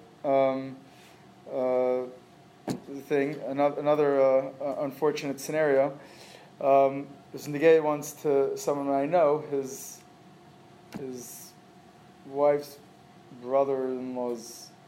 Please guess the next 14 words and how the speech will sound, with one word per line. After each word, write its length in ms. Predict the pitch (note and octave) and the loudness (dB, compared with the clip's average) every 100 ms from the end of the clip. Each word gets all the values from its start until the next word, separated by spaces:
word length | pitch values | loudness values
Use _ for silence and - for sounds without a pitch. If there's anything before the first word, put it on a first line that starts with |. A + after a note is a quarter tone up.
| - | -16
his 120 | B2+ | -4
wife's 180 | C3+ C3+ | 0 0
brother-in-law, 440 | C3+ D3 C3+ C3 | 0 0 0 -6
whatever 320 | C#3 C#3 C3+ D3 | -6 -4 -2 -2
it 20 | |
was, 520 | D#3 - - - - - - | -6 -10 -18 -16 -18 -10 4
um, 380 | D3 C#3+ D3 D3 | 6 6 2 -8
had 140 | D3+ D3 | -10 -8
committed 260 | E3+ D#3 | -6 -6
suicide, 460 | - E3 C#3+ D3+ D#3+ | -6 -6 0 0 0
Erev 240 | D#3+ D3 | -2 -2
Shabbos 360 | - D3 C#3 C#3 | 2 2 2 -4
in 40 | |
Manhattan. 500 | C3 C#3+ F#3 F3+ F3+ | -8 -2 -2 -2 -8